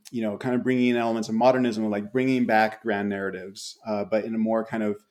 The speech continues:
self-aware sense. Um, and the other, you know, and then, you know, something else that's emerged is what I would call kind of prescriptive or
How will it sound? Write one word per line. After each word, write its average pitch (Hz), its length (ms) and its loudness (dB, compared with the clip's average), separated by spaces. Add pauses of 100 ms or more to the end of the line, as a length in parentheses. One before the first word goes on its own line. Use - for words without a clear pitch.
self-aware 104 640 -2
sense. - 720 -8
Um, 101 460 -6 (500)
and 123 680 -2 (160)
the 127 200 0
other, 180 480 4
you 135 80 0
know, 120 120 2
and 120 120 0
then, 151 400 0
you 131 120 -2
know, 110 320 -2 (360)
something 139 320 -2
else 165 200 4
that's 139 260 0
emerged 113 540 0
is 107 320 0
what 110 100 -2
I 107 80 2
would 107 100 0
call 107 280 -2
kind 107 160 -8
of 101 80 -12
prescriptive 110 880 -2
or 107 400 0